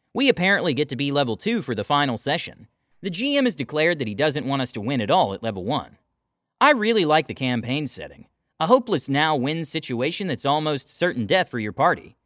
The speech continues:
I wonder how the campaign would have gone if they had rolled poorly on getting that note out to the outside world.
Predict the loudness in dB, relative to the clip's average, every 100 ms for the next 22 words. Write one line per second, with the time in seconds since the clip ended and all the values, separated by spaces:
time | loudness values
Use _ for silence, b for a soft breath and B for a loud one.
0 | _ _ _ 2 2 4 6 4 2 -2
1 | -4 -2 -4 -2 -2 -2 0 0 0 -2
2 | -2 0 -4 -4 0 0 2 -2 -2 -2
3 | -2 0 0 0 0 0 -4 -6 -4 -4
4 | -4 -4 -4 -4 -6 -8